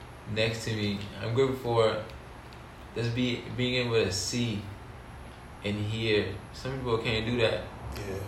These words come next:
Speaker 1: Some people can't, can't see, can't hear, can't move because they family members did something before in, in their previous life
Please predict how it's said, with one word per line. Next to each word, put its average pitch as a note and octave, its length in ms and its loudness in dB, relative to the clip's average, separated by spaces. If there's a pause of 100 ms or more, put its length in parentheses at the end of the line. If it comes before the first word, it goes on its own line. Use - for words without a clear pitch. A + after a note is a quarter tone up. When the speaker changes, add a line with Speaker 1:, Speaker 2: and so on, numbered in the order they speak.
(240)
Speaker 1:
Some B2 160 -6
people B2 260 -2
can't, A2 420 0 (840)
can't G#2 280 -4
see, A#2+ 420 -2 (580)
can't G#2 280 -2
hear, A2+ 380 0
can't G#2+ 300 -2 (420)
move A#2 320 0
because G#2 540 2 (1400)
they A#2 200 6
family B2+ 440 2
members A2 480 2 (1040)
did A2+ 100 0
something A#2 380 0
before A2 380 6
in, A2 80 2 (180)
in A2+ 100 -2
their A2 200 4
previous A2 520 0
life G#2+ 320 6